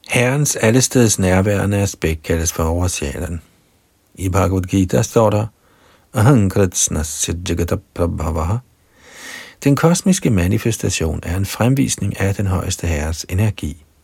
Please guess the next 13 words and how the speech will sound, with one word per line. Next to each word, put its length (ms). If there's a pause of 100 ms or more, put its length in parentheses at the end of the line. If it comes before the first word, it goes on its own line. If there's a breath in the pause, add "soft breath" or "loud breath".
(1800 soft breath)
De 100
materielle 500
elementer, 640 (160)
jord, 360
vand, 220
ild, 160
luft, 560 (260)
æter, 420
sind, 380 (160)
intelligens 800
og 80
falsk 340
ego, 280